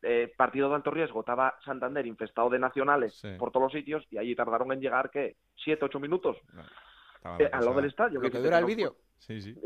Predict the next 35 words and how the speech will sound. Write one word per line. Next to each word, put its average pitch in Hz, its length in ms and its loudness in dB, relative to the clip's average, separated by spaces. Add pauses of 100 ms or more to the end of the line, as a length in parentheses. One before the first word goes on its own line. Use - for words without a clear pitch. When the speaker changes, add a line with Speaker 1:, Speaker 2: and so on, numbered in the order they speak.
Speaker 1:
Sí, 151 120 0
sí, 190 200 4
o 117 60 6
sea, 143 200 4
el 113 120 0
corte 143 320 -2
que 185 140 -2
pegué 170 760 -2
entre 151 540 0
lo 147 180 4
que 139 460 0 (100)
fue 139 340 0
que 139 100 -8
llegase 135 200 -2
la 135 80 -2
policía 139 240 -8
y 131 60 -8
tal, 185 240 4 (120)
no 117 280 -6
fue 135 160 -2
nada. 92 240 -8 (120)
Es 113 120 -8
decir, 113 160 -6
te-, 104 800 -2
minuto, 123 440 0
ponte, 110 300 -4
no, 107 500 -2
no 107 60 -8
fue 107 80 -6
Speaker 3:
¿Pero 104 140 2
Speaker 1:
nada. - 40 -4
Speaker 3:
qué 226 140 4
pasó? 196 360 8
O - 60 -16
sea, 123 260 -2